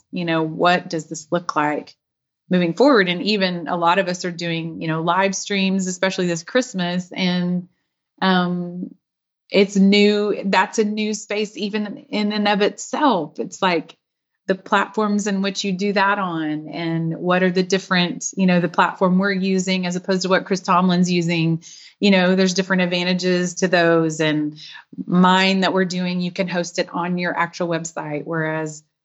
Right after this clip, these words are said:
you know, his is the site you go to, and how do you sell merch off of there? I mean, it's just like this whole other world. And we've just had to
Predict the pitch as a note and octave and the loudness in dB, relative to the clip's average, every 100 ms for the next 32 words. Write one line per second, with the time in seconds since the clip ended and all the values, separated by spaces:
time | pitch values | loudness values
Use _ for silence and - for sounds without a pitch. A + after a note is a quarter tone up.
0 | _ - E3 D#3 F3+ F3+ E3+ F3 E3 E3+ | _ -8 -2 -2 2 2 2 0 0 0
1 | E3 - F3+ E3 E3+ F#3+ A#3+ A#3 - F#3 | 0 -2 -2 -2 -2 -2 0 0 -2 -2
2 | E3 D#3+ D3+ D3 D3 - _ - D#3+ D#3+ | -2 -2 -4 -4 -8 -10 _ -4 -2 0
3 | F#3 F#3+ G3 G3 - G#3 G#3+ A#3 C#4 C4+ | 0 0 -2 -4 -2 -2 0 4 4 4
4 | F3+ F3 E3 E3 D#3 D3+ D#3 F3 F3+ G3 | -2 -2 -6 -6 -4 -4 -4 -6 -6 -6
5 | - - - G#3+ - - F#3 F#3 F3 F3 | -8 -10 -4 -4 -2 -4 -4 -4 -8 -8
6 | - E3 E3 F3 E3+ - E3+ E3+ E3 E3 | -4 -2 0 0 -4 -4 -4 -2 0 -2
7 | E3 _ _ _ _ A3 D#4 G3 E3 E3 | -4 _ _ _ _ 2 4 4 0 -2
8 | - F3+ F3 F#3 G3 F#3+ - F3+ F#3 F#3 | -6 -4 -2 0 0 -2 -2 0 0 -2
9 | G#3+ | -4